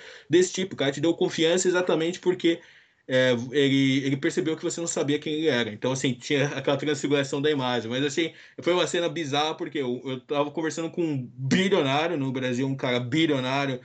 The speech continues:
é um cara que é bastante cercado, enfim, tal, tal, tal. E esse cara era amigo do dono dessa empresa que eu fazia parte, e ele foi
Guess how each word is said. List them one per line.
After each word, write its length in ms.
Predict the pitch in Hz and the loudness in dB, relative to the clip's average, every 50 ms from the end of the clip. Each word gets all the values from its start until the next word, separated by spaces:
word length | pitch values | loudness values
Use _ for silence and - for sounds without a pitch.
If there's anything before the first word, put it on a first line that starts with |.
| - - - _ | -14 -20 -20 _
é 100 | - 120 | -6 -6
um 100 | 127 123 | -6 -2
cara 200 | - 135 123 120 | 0 0 0 2
que 100 | - 131 | 0 -2
é 20 | |
bastante 640 | 120 113 123 123 - - 127 127 127 - 120 101 - _ _ _ _ _ | -2 -2 -4 -4 -4 -4 -6 -4 -4 -6 -6 -8 -8 _ _ _ _ _
cercado, 840 | - - 139 117 107 - - - 135 135 143 135 123 113 104 107 | -2 0 0 0 0 -2 0 2 2 2 2 2 0 -4 -6 -12
enfim, 360 | 107 - - 123 127 139 143 143 | -16 -12 -10 -8 -8 -8 -8 -6
tal, 140 | 139 123 | -8 -8
tal, 140 | 117 - 123 | -6 -6 -8
tal. 380 | 123 - 127 127 147 196 - - - - - - - - _ _ | -4 -2 0 0 0 -2 -4 -10 -20 -20 -20 -20 -20 -20 _ _
E 340 | 156 147 143 143 143 143 147 131 | 0 2 4 4 4 2 0 0
esse 260 | 143 139 147 143 135 | -2 -2 -2 -2 -4
cara 260 | 120 - 147 139 143 147 | -2 0 0 2 2 2
era 140 | 151 165 | 0 0
amigo 300 | 165 156 143 139 143 147 | 0 -2 -2 -2 -2 -2
do 100 | 143 139 | -2 -2
dono 460 | 135 131 139 135 131 131 120 110 117 - _ _ _ _ _ _ _ _ - - _ | -2 -2 -2 -4 -2 -4 -4 -6 -8 -14 _ _ _ _ _ _ _ _ -20 -20 _
dessa 320 | - - 139 135 135 - 139 | -2 0 0 0 2 -2 -4
empresa 360 | 123 143 127 127 127 131 123 | -2 -2 -2 -2 -2 -4 -6
que 80 | - | -8
eu 40 | 120 | -6
fazia 300 | 123 - 117 110 123 123 | -4 -4 -2 -2 -2 -2
parte, 540 | 123 - 127 120 120 131 143 135 - - 156 | -2 -2 0 0 0 0 -2 -4 -6 -4 -2
e 20 | |
ele 220 | 143 139 135 139 139 | -2 0 0 0 -2
foi 480 | 139 - 139 131 127 131 131 131 131 | -2 -4 -4 -2 -2 -2 -2 -4 -6